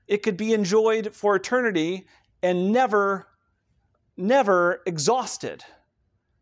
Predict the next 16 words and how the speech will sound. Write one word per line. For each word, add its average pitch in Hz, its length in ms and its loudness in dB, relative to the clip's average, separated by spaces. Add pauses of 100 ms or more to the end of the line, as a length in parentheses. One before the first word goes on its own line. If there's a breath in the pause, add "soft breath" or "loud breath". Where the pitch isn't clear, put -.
It's - 100 -20
very 294 260 0
unlike 226 360 -2
in 196 60 -12
this 180 160 -8
way. 185 140 -8
So 165 320 0 (1120 soft breath)
if 135 80 -14
you 160 80 0
haven't 208 160 0
had 185 180 -2
dinner 170 240 -4
yet, 160 320 -2
you 139 60 -12
might 135 220 -8
start 131 280 -12